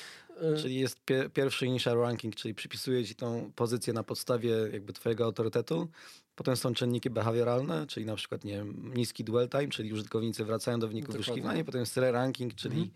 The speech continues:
Speaker 1: Mhm.
Speaker 2: e, ta witryna już jakby bazi-, e, w oparciu o te czynniki behawioralne traci tę pozycję, okej.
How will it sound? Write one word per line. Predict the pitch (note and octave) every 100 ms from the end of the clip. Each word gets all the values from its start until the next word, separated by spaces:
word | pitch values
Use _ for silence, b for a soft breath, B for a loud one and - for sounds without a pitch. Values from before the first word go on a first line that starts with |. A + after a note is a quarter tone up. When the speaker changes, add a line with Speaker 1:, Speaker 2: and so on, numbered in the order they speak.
| B B B B -
Speaker 1:
Mhm. | G#2+
Speaker 2:
e, | A2
ta | A2+
witryna | - - A2+
już | A2 A2+
jakby | G#2 A2 A2+
bazi-, | G#2 A#2+ A2+ D3
e, | C3+ A#2+ A#2 -
w | C#3+
oparciu | A2+ A#2 G#2+ A#2
o |
te | G#2+
czynniki | - G#2+ G#2 G#2+
behawioralne | G2 G#2 G#2 G2+ G2+
traci | G2 G2 -
tę | G2
pozycję, | G2+ G2+ - C3
okej. | B2+ - -